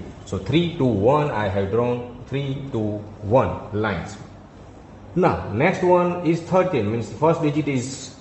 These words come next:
one. So draw one line, and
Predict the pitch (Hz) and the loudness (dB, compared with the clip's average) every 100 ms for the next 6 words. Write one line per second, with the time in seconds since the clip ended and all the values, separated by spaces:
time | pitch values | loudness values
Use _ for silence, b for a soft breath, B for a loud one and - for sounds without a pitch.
0 | - - 98 143 170 170 165 - - - | -18 -8 0 2 4 2 -4 -10 -16 -4
1 | - - - - - - - - - - | -2 -2 -6 -12 -18 -20 -20 -20 -20 -20
2 | - - - 104 85 113 117 127 131 135 | -20 -20 -6 -4 4 4 6 4 4 4
3 | 151 147 143 - - - - - - - | 2 0 -4 -10 -16 -20 -20 -20 -20 -20
4 | - - - - - - - - - 98 | -20 -20 -20 -20 -20 -20 -18 -20 -20 -20
5 | - - - - - - - - - - | -20 -20 -18 -18 -20 -20 -18 -18 -20 -18
6 | - - - - - - - - - - | -18 -18 -18 -18 -18 -18 -20 -18 -20 -20
7 | - - - - - 104 110 110 104 | -20 -20 -20 -16 -6 -2 -2 -2 -6